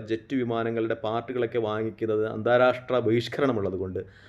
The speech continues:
അന്താരാഷ്ട്ര തലങ്ങളിലൊക്കെ ഇറാനെ ബഹിഷ്കരിക്കുന്നതുകൊണ്ട് അവർക്ക് ഒരിക്കലും വിമാനങ്ങൾ വാങ്ങിക്കുന്നതിനോ അല്ലെങ്കിൽ അതിൻ്റെ പാർട്ടുകൾ വാങ്ങിക്കുന്നതിനോ കഴിയാത്തത് കൊണ്ട് മിക്കപ്പോഴും അവർ ചെയ്തിരുന്നത് അതിനേക്കോ-, അതിനേക്കാൾ ചിലവ് കുറഞ്ഞ മിസൈലുകൾ ഉത്പാദിപ്പിക്കുക എന്ന തന്ത്രമായിരുന്നു. പക്ഷേ ഈ ദിവസങ്ങളിൽ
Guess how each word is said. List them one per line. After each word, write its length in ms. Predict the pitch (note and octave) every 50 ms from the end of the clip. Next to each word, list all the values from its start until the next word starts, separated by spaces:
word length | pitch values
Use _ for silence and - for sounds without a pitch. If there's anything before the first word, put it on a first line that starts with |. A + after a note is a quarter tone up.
| - - -
അന്താരാഷ്ട്ര 480 | G#2+ A2+ A2+ B2 B2+ B2+ B2 - - C3
തലങ്ങളിലൊക്കെ 440 | B2+ A#2+ A#2 A#2 A2+ A2+ A2 A#2+ A2
ഇറാനെ 240 | G#2+ A2 A2 A#2 A#2+
ബഹിഷ്കരിക്കുന്നതുകൊണ്ട് 760 | A2 G#2 G#2+ A2 - - C3+ A#2+ A2 A#2+ G#2+ G#2+ G#2 G2+ G2
അവർക്ക് 260 | G2 G2 G2 G2 - G#2
ഒരിക്കലും 280 | G2+ - - G#2 G2+ G2
വിമാനങ്ങൾ 480 | F#2 G2 G2+ G#2 A2 A2+ A#2 A#2 A#2 A#2
വാങ്ങിക്കുന്നതിനോ 680 | G#2+ G#2 G2+ G#2 G2+ G2 - G#2 G2+ F#2+ G2 G2 G2 G#2
അല്ലെങ്കിൽ 320 | G#2 G#2 G2+ G2 G2 G2 G2 - - - - - - - F#2+
അതിൻ്റെ 240 | G2+ A2 A2 A2+
പാർട്ടുകൾ 500 | - - G#2 G#2 A2+ A2+ A2+ C#3 C#3 C#3 C3+
വാങ്ങിക്കുന്നതിനോ 560 | B2 A2+ A2 G#2+ G2 - G#2 G#2 G2+ G#2 G2
കഴിയാത്തത് 540 | F#2+ G2+ F#2+ G2 G2+ G2+ G#2+ G#2+ A#2+ A2 A2+
കൊണ്ട് 180 | G#2 G2 F#2
മിക്കപ്പോഴും 500 | F2+ F#2+ F2+ - A2 G2+ - A2 G#2+ G#2+ - -
അവർ 180 | G#2+ G2 G2 F2+
ചെയ്തിരുന്നത് 560 | F2+ - G2+ F#2 G2 G2 F#2 G2 F#2+ F#2 G2+ G2+ - - - - - - - _ - - - -
അതിനേക്കോ-, 580 | - G#2+ A2 A#2+ B2+ C3+ C#3+ C3+ D3 C#3+ C#3 C#3
അതിനേക്കാൾ 480 | C3+ C3 A#2 A#2+ B2+ C3 C3 C3 C3+ C3
ചിലവ് 340 | C3 - - C3+ C3+ C#3+ D3+
കുറഞ്ഞ 360 | D3 C3+ B2 B2 A#2+ A#2+ A#2+ A#2 A#2 A#2+ - - -
മിസൈലുകൾ 580 | B2+ A2+ A2 - - C3+ C3+ C#3 C3+ C3+ C#3 C#3 - -
ഉത്പാദിപ്പിക്കുക 720 | B2 A2+ - A#2+ A2+ A2+ A2+ G#2+ A2 F2+ - - G#2+ G2+ G2 -
എന്ന 120 | A#2 G2+ G2+
തന്ത്രമായിരുന്നു. 640 | - G2 F#2 G2 G2+ G#2 G2+ F#2+ F#2 F#2+ F#2+ G2 G#2
പക്ഷേ 240 | A2 - - D#3+ D#3+ D#3+ - - -
ഈ 120 | D3+ E3 F3+ F#3+ - - - _ -
ദിവസങ്ങളിൽ 500 | - B2 A#2+ A#2 A#2 C3 A#2+ A2+ G#2+ G#2+